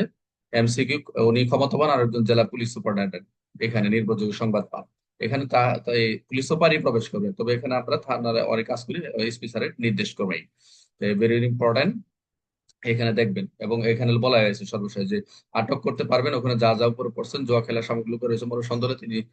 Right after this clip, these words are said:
নিজে অথবা অফিসার ইনচার্জ এ ধরনের গৃহে, এখানে বলা রয়েছে, তাঁবু বেশি, আহ, প্রাচীর স্থানের যে কোনো অংশ আটককৃত ব্যক্তি দ্বারা তল্লাশি চালাবেন এবং নিজে অফিসার ইনচার্জ তল্লাশি দ্বারা প্রাপ্ত জুয়ার খেলার সামগ্রী আটক করবেন, এটা তল্লাশির ক্ষেত্রে।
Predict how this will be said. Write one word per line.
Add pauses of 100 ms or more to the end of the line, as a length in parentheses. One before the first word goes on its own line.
(200)
নিজে
অথবা
অফিসার
ইনচার্জ (400)
এ
ধরনের
গৃহে,
এখানে
বলা
রয়েছে,
তাঁবু (200)
বেশি, (220)
আহ,
প্রাচীর
স্থানের
যে
কোনো
অংশ
আটককৃত
ব্যক্তি
দ্বারা
তল্লাশি
চালাবেন (300)
এবং
নিজে
অফিসার
ইনচার্জ
তল্লাশি
দ্বারা
প্রাপ্ত
জুয়ার
খেলার
সামগ্রী
আটক
করবেন,
এটা
তল্লাশির
ক্ষেত্রে।